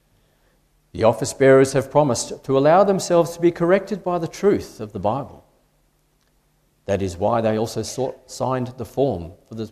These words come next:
subscription of office bearers. By signing this form, they promised to uphold the truth as we find it in God's Word and as they are summarized in the confessions. It is important to note that the confessions are mentioned here.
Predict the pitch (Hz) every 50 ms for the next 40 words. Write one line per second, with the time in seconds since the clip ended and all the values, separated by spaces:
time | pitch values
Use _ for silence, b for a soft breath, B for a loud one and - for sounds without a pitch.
0 | _ _ - - - 131 127 127 - - - - 165 - - 113 98 - - 101
1 | - 113 127 - - 147 - - 87 87 82 - 85 _ - - _ _ _ _
2 | _ _ _ _ _ _ _ _ _ _ _ _ _ _ _ _ _ _ _ _
3 | _ _ _ _ _ _ - 101 101 98 - - 113 120 135 143 139 135 131 147
4 | 147 - - - 151 151 156 156 147 147 147 147 147 - 165 165 139 95 - -
5 | - - - _ - 151 143 143 - - 151 170 175 165 175 - - - 175 123
6 | 95 - - - - 147 135 - 165 160 - - - 135 151 165 165 160 147 156
7 | 147 135 110 - 117 123 131 131 123 - 117 113 98 82 80 78 _ _ _ _
8 | _ _ _ _ _ _ _ _ _ _ _ - 117 120 117 113 - 131 120 117
9 | 117 117 - - 143 139 143 139 135 131 127 127 127 123 120 - - - _ -
10 | 117 113 113 - - 113 - - 82 82 - - _ _ _ _ _ _ _ _
11 | _ _ _ _ _ _ _ _ _ _ _ _ _ _ _ _ _ _ _ _
12 | _ _ _ _ _ _ _ _ _ _ _ _ _ _ _ _ _ _ _ _
13 | _ _ _ _ _ _ - 127 123 135 127 139 139 - - 151 190 214 214 202
14 | - - - 175 175 143 117 - - 143 - 143 - - 135 123 - - 156 151
15 | - 147 135 120 131 127 127 131 156 147 - - 104 - 85 76 78